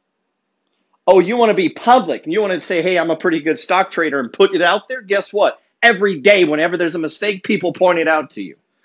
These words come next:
Oh, you wanna write a book and push it out into the universe? Every single day I have some smart ass who sends me a thing. "Oh, you,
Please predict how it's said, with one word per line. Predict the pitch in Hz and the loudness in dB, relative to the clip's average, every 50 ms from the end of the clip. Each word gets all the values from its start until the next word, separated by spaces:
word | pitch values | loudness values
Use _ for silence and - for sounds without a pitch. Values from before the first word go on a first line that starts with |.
| _ _ _ _ - | _ _ _ _ 4
Oh, | 190 220 226 | 6 6 6
you | 196 214 247 | 6 6 8
wanna | 240 233 196 165 | 8 8 6 6
write | 175 180 175 147 | 6 6 6 4
a | 117 | 4
book | 90 - 202 - - 180 | 4 4 4 4 4 -2
and | 147 - | -6 -2
push | - 180 180 - 175 | 0 0 0 0 0
it | 165 | 0
out | 175 180 175 | 0 0 0
into | 160 151 | -2 -2
the | 160 | -2
universe? | 170 196 196 214 214 208 208 - _ _ _ _ _ - | -2 -2 -2 -2 -4 -4 -4 -8 _ _ _ _ _ 0
Every | 247 277 233 254 233 | 2 2 2 2 -2
single | 190 - 240 226 196 196 165 | -2 0 0 0 0 0 0
day | 190 180 170 | 2 2 2
I | 156 | 2
have | 156 147 117 - | 0 -2 -6 -4
some | - 262 269 226 | -4 -4 -4 -4
smart | - - - 226 220 220 214 202 196 | -6 -8 -2 2 4 6 6 6 4
ass | 185 180 175 170 - | 2 0 0 -2 -6
who | 151 135 | -10 -10
sends | - - 190 180 151 170 | -6 -6 -6 -6 -6 -6
me | 180 175 | -6 -6
a | 160 | -6
thing. | 151 - 175 165 147 - _ _ _ | -4 -4 -6 -6 -8 -10 _ _ _
"Oh, | - 156 156 151 | 0 2 2 2
you, | 143 147 143 123 | 0 -2 -4 -6